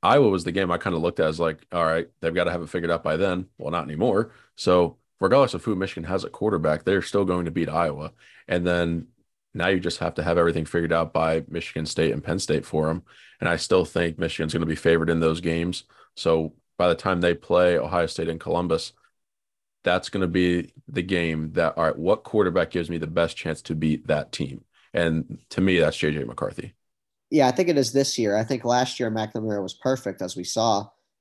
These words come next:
Speaker 1: Mm-hmm.
Speaker 2: uh, 'cause they kinda just ran it down Ohio State's throats and dinked and dunked and pushed their way down the field, and it worked out really well for 'em.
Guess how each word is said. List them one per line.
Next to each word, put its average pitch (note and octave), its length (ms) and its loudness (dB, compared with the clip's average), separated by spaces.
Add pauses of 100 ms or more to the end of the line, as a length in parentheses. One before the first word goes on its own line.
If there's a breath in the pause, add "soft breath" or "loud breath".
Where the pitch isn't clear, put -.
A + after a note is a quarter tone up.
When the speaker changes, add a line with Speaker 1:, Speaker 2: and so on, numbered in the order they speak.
(160)
Speaker 1:
Mm-hmm. - 80 -2
Speaker 2:
uh, F2+ 180 0
'cause - 280 -18
they G2 80 -6
kinda G#2+ 180 -4
just G2 160 -6
ran F#2+ 220 -4
it G#2 100 -4
down G#2 140 -4
Ohio G2+ 240 -4
State's G2 300 -6
throats G2+ 440 -4
and F2+ 180 -10
dinked G#2 260 -8
and F#2 140 -6
dunked G2+ 300 -6
and F2 220 -10
pushed - 260 -8
their G#2 140 -2
way G#2 120 0
down G#2 200 -2
the F#2+ 80 -6
field, A#2 340 -2
and F#2+ 80 -6
it F2+ 40 -6
worked G#2+ 220 -4
out G#2+ 140 0
really G2+ 200 -2
well A2 200 0
for D#2+ 240 -8
'em. D#2+ 60 -16